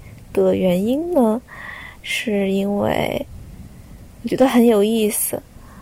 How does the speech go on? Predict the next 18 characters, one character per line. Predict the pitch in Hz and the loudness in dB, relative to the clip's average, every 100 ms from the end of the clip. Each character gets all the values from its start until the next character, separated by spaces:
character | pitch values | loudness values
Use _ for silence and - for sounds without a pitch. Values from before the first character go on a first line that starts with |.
| - - - - - - - - - - - - - - | -20 -20 -20 -20 -20 -20 -20 -20 -20 -20 -20 -20 -20 -6
就 | - 262 | 4 4
是 | 247 - 214 208 185 - 52 - - - - - | 6 2 0 0 0 -2 -4 -10 -18 -20 -20 -16
或 | - - 269 | -12 2 4
许 | 247 | 6
我 | 220 196 | 4 4
们 | 190 196 | 2 2
也 | 208 196 | 2 0
可 | - - 196 208 | -2 0 4 4
以 | 214 190 | 2 0
仅 | - 185 208 | -2 -2 -2
仅 | 220 226 | -2 -6
通 | - 220 233 | -2 0 2
过 | 233 214 | 2 2
改 | - - | 0 -2
变 | - 226 214 | 0 0 0
身 | - 233 233 | -2 -2 0
边 | 240 233 240 | 0 0 0
的 | 233 269 | 0 -2